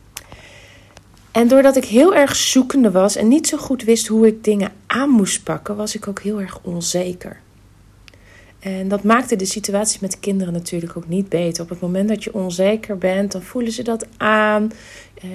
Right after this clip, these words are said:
hè, je bent minder duidelijk, je bent minder overtuigd over, ja, wie je bent, wat je doet. Ja, en dat, daar nemen ze op dat moment dan ook weer een loopje mee. En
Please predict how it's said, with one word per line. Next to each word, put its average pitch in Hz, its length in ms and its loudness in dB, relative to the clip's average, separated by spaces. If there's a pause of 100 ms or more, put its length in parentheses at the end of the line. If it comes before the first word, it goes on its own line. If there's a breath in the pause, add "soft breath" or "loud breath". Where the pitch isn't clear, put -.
(140)
hè, 226 360 -8
je 180 240 -8
bent 208 220 -2
minder 220 340 2 (100)
duidelijk, 214 380 2
je 190 60 -8
bent 202 160 -4
minder 220 300 0
overtuigd 214 640 -6
over, 196 380 -4 (480 loud breath)
ja, 214 300 -8 (340)
wie 208 240 -2
je 208 100 0
bent, 202 520 0
wat 220 240 -4
je 180 200 -6
doet. 214 460 2
Ja, 214 320 -18
en 175 80 -10
dat, - 160 -8 (120)
daar 190 220 -10 (560)
nemen 202 280 4
ze 208 60 2
op 180 80 -2
dat 196 160 0
moment 190 280 2
dan 175 200 -4
ook 185 160 0
weer 165 180 -6
een 156 100 -6
loopje 160 360 -8
mee. 156 220 -12
En 175 240 -8